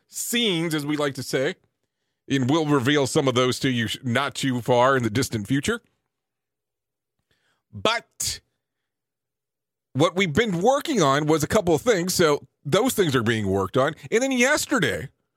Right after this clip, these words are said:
with it being Sam Goodsman, the Hop Nerd, hundredth episode, I really thought that it might be a good idea just to kind of not show up there.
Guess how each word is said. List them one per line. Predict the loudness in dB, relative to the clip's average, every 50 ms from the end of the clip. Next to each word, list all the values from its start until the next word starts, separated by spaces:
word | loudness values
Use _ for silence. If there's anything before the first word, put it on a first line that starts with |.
| _ _ _ _
with | 0 2 2 2
it | 2 0
being | 0 0 2 2 0 0
Sam | -2 -2 -2 0 0 0 -2 -2
Goodsman, | 0 0 0 0 0 -2 -2 -2 0 0 -2 -4 -6 _ -14 -14 -8 -4
the | -4 -2
Hop | 0 0 0 0 0 0
Nerd, | 0 0 2 2 2 0 -2 -4 _ _ _ -6
hundredth | -2 0 0 2 0 0 -2 -2 -4 -4
episode, | -4 -4 -2 -4 -4 -2 -2 -2 -2 -2 -4 -6 -10 _ _ _ _ _ _ _
I | -4 -2
really | -2 0 -2 -2 -2
thought | 0 2 2 2 4
that | 2 2
it | 2
might | 0 0 0
be | 0 -2
a | -2 0
good | 2 2 2 2
idea | 2 0 -2 -2 0 0 0 0
just | 0 -2 -2 -2
to | -4 -4
kind | -2 -2 -2 -2
of | -4 -6 -6 -10 _ _ _ _ _ _ -6
not | -2 -2 -2 -2 -2 -2
show | -2 0 2 2
up | 0 -2 _
there. | -4 -4 -4 -4